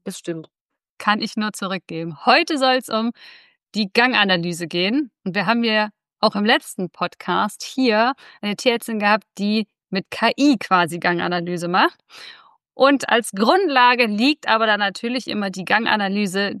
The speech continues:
Speaker 2: durch das Auge vom Menschen. Und, ähm, ich weiß das selber als Tierarzt und ja auch, ähm, ich habe ja Anfangsassistenten gehabt und Lahmheiten sind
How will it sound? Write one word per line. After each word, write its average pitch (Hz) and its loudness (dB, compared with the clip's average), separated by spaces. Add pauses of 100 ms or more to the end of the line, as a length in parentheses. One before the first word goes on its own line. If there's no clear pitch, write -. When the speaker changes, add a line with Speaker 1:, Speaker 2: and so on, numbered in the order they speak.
(120)
Speaker 2:
durch 202 0
das - -8 (120)
Auge 196 4
vom 170 -4
Menschen. 185 0
Und, 180 -2
ähm, 185 0 (1000)
ich 240 -2
weiß 254 4
das 196 -6
selber 285 6
als 220 2
Tierarzt 339 -2
und 220 -6
ja 214 2
auch, 240 2 (460)
ähm, 208 2
ich - -10
habe 185 -6
ja 180 -2 (100)
Anfangsassistenten 226 -2
gehabt 202 -2
und 190 -4
Lahmheiten 240 0
sind 233 2